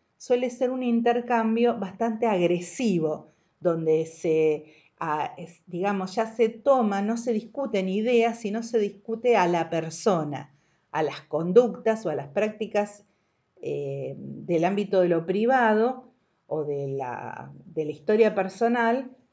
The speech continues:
y no tanto las ideas que la persona está promoviendo. Recuerden esto, en la disputa personal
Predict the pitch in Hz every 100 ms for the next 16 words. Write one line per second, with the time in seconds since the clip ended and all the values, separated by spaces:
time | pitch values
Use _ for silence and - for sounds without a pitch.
0 | _ - 196 226 233 233 233 233 220 196
1 | 196 196 208 214 - 170 156 151 151 196
2 | 185 180 165 165 - 160 156 151 147 147
3 | 147 143 135 139 - _ _ _ _ _
4 | _ - 165 170 196 208 208 185 - -
5 | 147 147 135 147 147 - 190 190 196 196
6 | 220 226 277 277 285 294